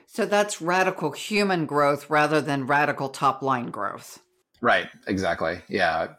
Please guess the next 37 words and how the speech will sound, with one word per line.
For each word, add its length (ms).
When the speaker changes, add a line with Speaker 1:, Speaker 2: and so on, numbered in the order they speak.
Speaker 2:
about 440
personal 320
development. 640
And 160
the 80
concept 580
that 380
most 480
of 80
the 100
time 680
when 680
we 360
are 260
considering 580
somebody 840
to 100
be 260
declining 600
in 120
performance, 800
we 140
are 80
writing 340
them 140
off 500
simultaneously. 840
And 100
we 80
don't 180
usually 380
become 300
aware 240
of 100
that 320
as 140
leaders. 500